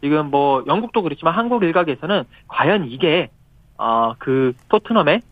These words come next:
어, 프리시즌 매치, 투어 매치가 성립이 될 수 있겠느냐.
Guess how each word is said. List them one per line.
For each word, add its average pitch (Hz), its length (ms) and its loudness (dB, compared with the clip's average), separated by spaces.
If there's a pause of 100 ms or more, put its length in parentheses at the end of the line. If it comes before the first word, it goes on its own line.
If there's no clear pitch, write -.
어, 113 140 -6
프리시즌 233 460 -2
매치, 123 380 -4
투어 247 220 0
매치가 - 480 -2 (280)
성립이 294 380 0
될 135 140 -6
수 208 120 -4
있겠느냐. 147 680 0